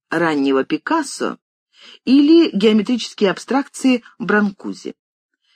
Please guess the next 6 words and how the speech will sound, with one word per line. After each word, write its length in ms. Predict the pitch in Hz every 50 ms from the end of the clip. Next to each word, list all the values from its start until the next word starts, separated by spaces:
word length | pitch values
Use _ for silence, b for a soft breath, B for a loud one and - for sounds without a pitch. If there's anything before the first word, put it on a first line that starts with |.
| _ _ _ _ _ _ _ _ _ _ _ _ _ _ _ _ _ _ _ -
У 120 | 180 196
обеих 360 | 196 190 175 185 180 180 175 -
теорий 460 | - 190 190 226 233 202 185 156 - - 170
имелись 420 | 170 160 160 156 151 147 - -
пылкие 420 | - - 175 160 147 - - 135 -
последователи, 760 | 131 131 - - 226 277 254 285 294 - - 285 285 277